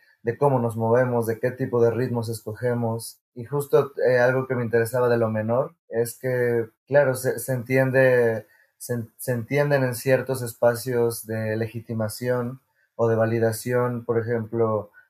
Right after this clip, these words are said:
tanto el zapateado como las percusiones que trabajamos como menores, ¿no? No hay tantas piezas que sean solistas para, para una maraca o para las claves, ¿no? Porque se, porque se dice que solo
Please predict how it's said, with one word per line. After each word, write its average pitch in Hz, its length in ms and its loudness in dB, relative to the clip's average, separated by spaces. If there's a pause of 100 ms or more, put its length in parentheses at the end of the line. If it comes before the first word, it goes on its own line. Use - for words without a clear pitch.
(220)
tanto 123 260 0
el 113 80 2
zapateado 131 680 4
como 117 220 0
las 113 160 -2
percusiones 117 720 -6
que 117 140 -2
trabajamos 113 800 -2
como 120 220 0
menores, 135 500 4
¿no? 147 240 -2
No 131 160 2
hay 135 400 2
tantas 143 380 2
piezas 135 500 0
que 120 120 -6
sean 120 340 -2 (200)
solistas 143 640 2
para, 107 760 4 (100)
para 127 220 2
una 127 100 2
maraca 131 560 6
o 123 100 4
para 113 160 6
las 110 200 0
claves, 131 580 4
¿no? 131 300 -6 (280)
Porque 127 260 0
se, 123 180 -4 (360)
porque 123 180 -4
se 131 140 0
dice 151 320 -2
que 135 80 -2
solo 127 400 0